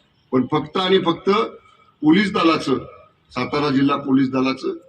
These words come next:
आणि आपल्या पोलीस दलाचा अभिमान असणाऱ्या श्वान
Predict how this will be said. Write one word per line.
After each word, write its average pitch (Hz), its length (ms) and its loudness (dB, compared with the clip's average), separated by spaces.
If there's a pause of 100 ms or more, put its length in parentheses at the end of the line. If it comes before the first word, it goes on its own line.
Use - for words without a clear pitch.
(220)
आणि 120 140 -2
आपल्या 131 320 0
पोलीस 139 380 2
दलाचा 135 360 0
अभिमान 131 440 0
असणाऱ्या 123 480 -2 (840)
श्वान 131 360 0